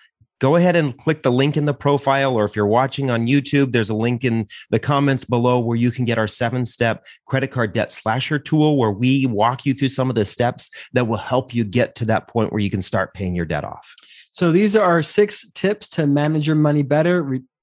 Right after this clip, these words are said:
Speaker 2: and reduce, uh, present financial risk, as well as those that David and I are seeing on the horizon. So now stay tuned for your Career Money takeaway from this episode. Make sure to check out more ways that Capital One can help you achieve financial well-being at Capital One dot com.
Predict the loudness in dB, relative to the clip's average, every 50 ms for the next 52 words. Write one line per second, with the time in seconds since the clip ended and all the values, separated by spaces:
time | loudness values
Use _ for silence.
0 | -6 -4 -2 -2 0 0 0 0 2 2 4 2 2 -2 -6 -6 -4 -4 -2 -2
1 | -4 -6 -10 -20 -20 -20 _ -2 0 0 0 0 -2 -2 0 0 2 0 0 0
2 | -2 0 0 0 0 -2 -4 -2 2 2 2 2 2 2 2 0 0 0 0 -2
3 | -2 -2 0 0 0 0 0 2 0 0 0 -2 -2 -4 -4 -4 -2 0 0 0
4 | 0 -2 -2 -2 -2 -2 -4 -2 -2 -2 -2 -4 -6 -10 -16 -18 -20 -20 -20 -20
5 | -20 _ -6 -2 -2 0 0 0 0 0 0 0 -2 -4 -4 -6 -2 0 0 0
6 | 0 0 0 0 2 2 2 0 0 -2 -4 -2 -2 -2 0 0 2 0 0 -2
7 | -4 -2 0 0 0 -2 -2 -4 -4 -2 -2 -2 -2 -4 -6 -6 -8 -12 -12 -12
8 | -14 -16 _ _ _ _ _ _ _ _ _ _ 0 0 0 2 2 2 4 4
9 | 2 2 0 0 2 2 2 0 2 2 4 4 4 4 4 4 2 0 -2 -4
10 | -8 -16 -20 _ _ _ -6 -6 -4 -2 -2 -2 0 0 0 2 2 2 2 0
11 | -2 -2 -2 0 0 0 2 4 4 2 2 2 0 -2 0 -2 -2 -2 -2 -2
12 | 0 0 0 2 2 4 4 4 4 2 2 0 0 -2 -2 -4 -4 -4 -4 -2
13 | -2 -2 0 0 0 2 2 2 0 0 0 -2 -4 -4 -6 -6 -6 -8 -12